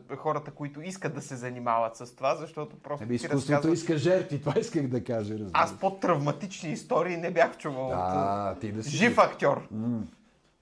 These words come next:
Speaker 2: А, до утре мога да разправям, не, но, ам,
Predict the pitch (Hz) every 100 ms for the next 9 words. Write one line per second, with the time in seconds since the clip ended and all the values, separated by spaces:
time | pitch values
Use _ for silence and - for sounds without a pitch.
0 | _ _ _ _ _ _ - _ _ _
1 | - - - - - - - - - -
2 | - _ - 98 92 87 - _ _ -
3 | 107 139 131 107 98 87 87 - 85 -
4 | 101 120 101 104 - 101 - _ - -
5 | 92 87 80 - _ _ _ _ _ _
6 | _ _ - _ _ _ _ _ - 85
7 | 80 80